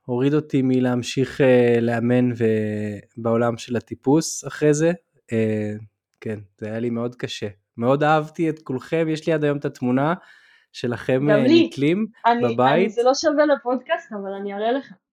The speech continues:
Speaker 2: תראה.
Speaker 1: הנה, אנחנו נגיד שהיא הראתה לי את זה, יואו, איזה מרגש, כן, אז לי יש
Speaker 2: הנה.
Speaker 1: לי את זה גם, אה, עדיין תלוי בבית. אה, זאת הייתה תקופה מהממת גם עבורי,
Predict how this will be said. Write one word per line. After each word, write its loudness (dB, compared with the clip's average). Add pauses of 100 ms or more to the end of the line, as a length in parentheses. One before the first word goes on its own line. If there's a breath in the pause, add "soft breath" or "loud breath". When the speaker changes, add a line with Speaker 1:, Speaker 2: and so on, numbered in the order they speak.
(380)
Speaker 2:
תראה. -2
Speaker 1:
הנה, -8
אנחנו -6
נגיד -4
שהיא -2
הראתה -2
לי -4
את -6
זה, -6
יואו, 2
איזה 0
מרגש, -4
כן, -2
אז -8
לי 4
יש 4
Speaker 2:
הנה. -2
Speaker 1:
לי -2
את -4
זה -4
גם, -4
אה, -8 (800 soft breath)
עדיין 0
תלוי 2
בבית. 0 (760)
אה, -10 (340)
זאת -16
הייתה -4
תקופה -2
מהממת -4
גם -2
עבורי, -6